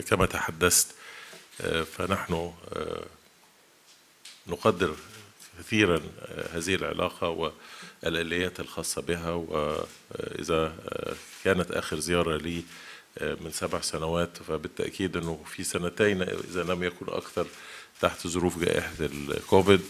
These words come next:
ولكن هذا لم يمنع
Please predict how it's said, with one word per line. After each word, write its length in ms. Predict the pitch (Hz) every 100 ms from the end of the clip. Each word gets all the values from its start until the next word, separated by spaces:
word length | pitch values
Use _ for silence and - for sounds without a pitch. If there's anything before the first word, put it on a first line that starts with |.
| - -
ولكن 420 | - - - - 85
هذا 340 | 85 80 78 - - - - - -
لم 260 | 78 90
يمنع 400 | 90 90 85 78